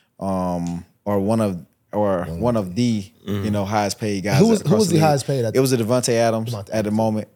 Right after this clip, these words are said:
Speaker 1: A J Brown was, and I was like, "Just pay me somewhere around in that area. I'd be cool." You know what I'm saying? Drew came back, was like, "I got you the highest paid."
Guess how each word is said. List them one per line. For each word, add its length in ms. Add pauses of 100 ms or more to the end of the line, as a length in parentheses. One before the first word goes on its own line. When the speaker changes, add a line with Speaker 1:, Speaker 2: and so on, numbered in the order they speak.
Speaker 1:
A 120
J 140
Brown 540
was, 260 (140)
and 100
I 60
was 100
like, 120
"Just 140
pay 160
me 120
somewhere 300
around 220
in 60
that 160
area. 340 (280)
I'd 200
be 100
cool." 500 (140)
You 80
know 60
what 60
I'm 60
saying? 380 (540)
Drew 200
came 260
back, 160
was 100
like, 280
"I 60
got 220
you 40
the 80
highest 260
paid." 320